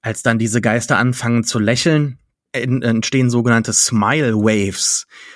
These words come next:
also Wellen, äh, die ausgehen von diesen lächelnden Geistern, die andere Menschen dann im Umkreis töten durch einen Herzinfarkt. Und dann beginnt so ein Mystery-Thriller, der ganz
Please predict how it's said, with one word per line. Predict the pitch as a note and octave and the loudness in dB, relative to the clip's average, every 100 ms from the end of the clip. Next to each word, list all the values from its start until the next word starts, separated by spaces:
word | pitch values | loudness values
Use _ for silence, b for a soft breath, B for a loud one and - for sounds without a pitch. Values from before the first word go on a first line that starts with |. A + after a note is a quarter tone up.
| B | B
also | A2 G#2+ G2+ G2 G2+ _ - | -4 -2 0 -2 -4 _ -4
Wellen, | B2 D3+ E3 D#3+ D#3 b b b | 0 0 0 0 -2 b b b
äh, | - A#2 A#2 A2 | -2 2 2 0
die | A#2+ | -2
ausgehen | - B2+ D3 - C3 | 0 0 0 0 -2
von | B2+ B2+ | 0 0
diesen | A#2+ A#2 | 0 0
lächelnden | A2 B2 B2+ A#2+ A2+ A2 G#2+ A2+ b b b _ - | 0 0 2 2 2 2 2 -2 b b b _ -6
Geistern, | G2 B2 B2+ - B2 A#2+ A2+ | -4 -2 -2 2 4 4 0
die | A#2+ A#2 - | 0 2 2
andere | A#2 B2+ A#2+ A2+ | 2 2 2 2
Menschen | G2+ A2 - | 2 0 0
dann | A2 | 0
im | G#2 | 0
Umkreis | B2 C3 - G#2+ G#2 G2+ - - - | 0 -2 0 0 0 0 -2 -4 -6
töten | - B2 A#2+ F#2+ F#2+ | 2 2 2 -2 -2
durch | F#2 F#2 - G2+ | -2 -4 -6 -6
einen | G2 | -4
Herzinfarkt. | F#2+ F#2+ - F#2+ - - - - | -2 -2 -4 -8 -8 -12 -12 -10
Und | F2+ F#2 G2 | -8 -4 -2
dann | G#2 G2+ | 0 0
beginnt | G#2 G#2+ G#2+ | 0 0 0
so | - | -2
ein | D#2 F#2+ G2 | -2 -2 0
Mystery-Thriller, | A2 C3 - - A#2+ A#2 A2 - - B2+ C3 A2 G#2+ B B B B B - | 2 2 0 -2 0 2 2 -2 -2 2 2 0 -2 B B B B B 0
der | G#2 G2+ G#2 G#2 G2+ A2 A#2+ | 2 4 2 2 0 -2 -4
ganz | A#2 C#3+ C3 - - - | -2 0 0 0 0 -4